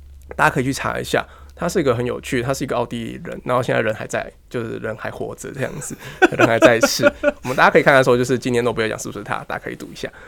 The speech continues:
嘿，那，呃，那她当年提出这个东西实在太创新了，那创新到就是她的大学就是没有人愿意支持她，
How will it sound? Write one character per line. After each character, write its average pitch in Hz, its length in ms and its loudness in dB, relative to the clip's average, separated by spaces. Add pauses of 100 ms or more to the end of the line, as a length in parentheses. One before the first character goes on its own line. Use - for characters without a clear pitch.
(120)
嘿， - 160 -6 (260)
那， 147 220 0 (140)
呃， 117 320 0 (240)
那 180 160 2
她 185 200 0
当 196 180 4
年 151 140 6
提 139 140 2
出 151 120 0
这 160 100 0
个 139 60 2
东 131 100 4
西 131 60 2
实 120 40 0
在 110 80 2
太 117 160 0
创 117 200 -4
新 123 220 -8
了， 120 100 -10 (260)
那 143 140 0
创 156 160 4
新 160 180 4
到 147 120 10
就 139 80 2
是 147 100 2
她 131 180 4
的 113 80 4
大 113 180 6
学 110 160 0
就 117 80 -2
是 123 80 0
没 113 100 -2
有 110 100 0
人 110 160 -6
愿 117 140 -4
意 104 40 -6
支 110 140 -12
持 - 160 -12
她， - 220 -6